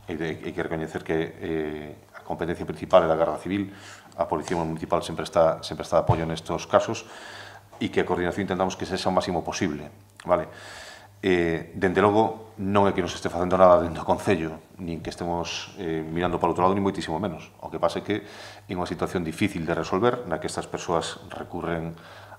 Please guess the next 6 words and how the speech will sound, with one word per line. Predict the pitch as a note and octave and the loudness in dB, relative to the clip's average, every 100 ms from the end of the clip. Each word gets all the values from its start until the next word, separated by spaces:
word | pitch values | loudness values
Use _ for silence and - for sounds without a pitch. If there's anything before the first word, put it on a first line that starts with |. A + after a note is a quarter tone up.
| _ | _
a | F2 | -6
este, | - E2+ E2 E2 - | -4 0 0 0 -6
a | - | -12
estas | - - - | -10 -8 6
prácticas | A2 - A2 A#2+ - - - - - - - - | 6 6 0 0 0 -6 -14 -16 -18 -20 -20 0
e, | G#2+ F2+ E2+ D#2 D2+ D2 - | 4 4 2 -2 -4 -10 -14